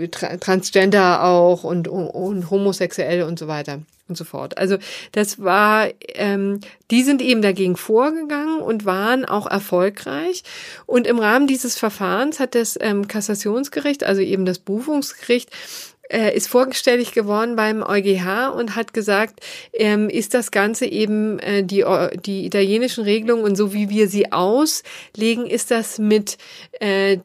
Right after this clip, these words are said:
dem europäischen Antidiskriminierungsrecht vereinbar. Das ist ja immer die Konstellation,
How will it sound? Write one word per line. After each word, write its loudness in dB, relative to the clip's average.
dem 4
europäischen 0
Antidiskriminierungsrecht 0
vereinbar. 0
Das -4
ist -4
ja 4
immer 2
die 0
Konstellation, 0